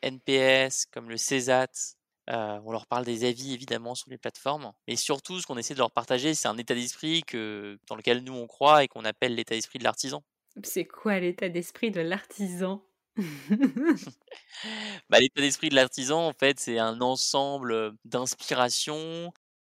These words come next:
Speaker 1: d'exemples d'entrepreneurs qui sont profondément, euh, passionnés par, euh, la réalisation de leur mission, qui sont obsédés par le niveau de qualité. C'est pour ça que sur le blog de Live Mentor, tu peux trouver par exemple un article qui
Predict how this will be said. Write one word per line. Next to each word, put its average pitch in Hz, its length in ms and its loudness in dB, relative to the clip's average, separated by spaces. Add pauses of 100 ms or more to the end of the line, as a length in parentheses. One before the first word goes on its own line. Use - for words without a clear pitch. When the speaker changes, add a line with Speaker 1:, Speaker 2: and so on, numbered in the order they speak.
Speaker 1:
d'exemples 135 680 0
d'entrepreneurs 123 640 -4
qui - 120 -10
sont 120 180 -10
profondément, 117 760 -8
euh, 104 100 -8 (180)
passionnés 120 540 -2
par, 110 260 0
euh, 101 140 -8 (240)
la 131 140 10
réalisation 135 760 6
de 131 40 -8
leur 113 140 -2
mission, 120 540 -10
qui - 160 -10
sont 117 140 -8
obsédés 123 580 -2
par 110 180 0
le 104 120 -4
niveau 113 240 -8
de - 40 -20
qualité. 120 500 -6 (360)
C'est - 80 -10
pour 110 100 -6
ça 139 100 2
que 131 60 0
sur - 100 -4
le 110 80 -2
blog 117 220 -2
de 113 80 -6
Live 107 160 -2
Mentor, 131 300 -4
tu - 80 -16
peux 120 80 -16
trouver 120 320 -6
par 107 140 0
exemple 110 340 -4
un 107 80 -6
article 123 420 -8 (500)
qui 143 360 -6